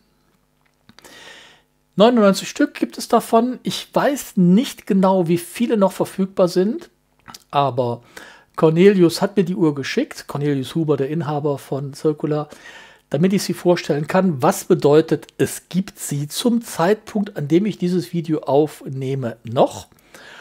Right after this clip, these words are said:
Und jeder, der noch keine Aquasport zwei hat und diese ausgefallene Art der Uhren mag, wird hiermit, denke ich, nicht sehr viel verkehrt machen,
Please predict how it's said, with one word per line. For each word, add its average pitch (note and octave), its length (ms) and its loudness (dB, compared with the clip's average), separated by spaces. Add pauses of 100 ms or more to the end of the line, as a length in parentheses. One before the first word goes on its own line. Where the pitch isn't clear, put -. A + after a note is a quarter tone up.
(320)
Und D3 480 0 (140)
jeder, F#3+ 420 2
der D3+ 340 4
noch D3 200 -4 (100)
keine C4 320 -2
Aquasport G3+ 640 -2
zwei E3+ 380 0
hat E3 260 -2 (240)
und D#3+ 280 -6 (160)
diese G#3+ 420 -4
ausgefallene E3+ 880 -2
Art E3 400 -6
der D3+ 160 -4
Uhren C#3+ 240 -4
mag, C3+ 420 -6 (600)
wird G3+ 300 0
hiermit, F3+ 600 2 (280)
denke E3+ 320 2
ich, D#3 260 -8 (240)
nicht D#3+ 500 -2
sehr D3 360 0
viel - 200 -10
verkehrt - 460 -6
machen, C#3 360 -6